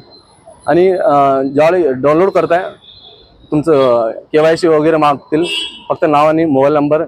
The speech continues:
ईमेल आयडी टाकायचं आहे, आरसी बुक आणि ड्रायव्हिंग लायसन्स आणि, अ, व्हेकलचा एक फोटो हे टाकून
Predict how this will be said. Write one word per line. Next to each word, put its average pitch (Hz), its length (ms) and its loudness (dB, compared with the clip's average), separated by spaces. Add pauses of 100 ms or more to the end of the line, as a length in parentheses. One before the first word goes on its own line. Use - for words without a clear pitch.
(100)
ईमेल 147 200 0
आयडी 143 200 0
टाकायचं 131 420 -2
आहे, 139 140 -6 (400)
आरसी 139 260 0
बुक 185 220 0 (420)
आणि 196 400 0 (340)
ड्रायव्हिंग 143 280 2
लायसन्स 170 420 0
आणि, 180 260 -2 (220)
अ, 143 140 0
व्हेकलचा 147 500 0
एक 170 100 -4 (140)
फोटो 131 340 -2 (840)
हे 175 80 2
टाकून 180 380 0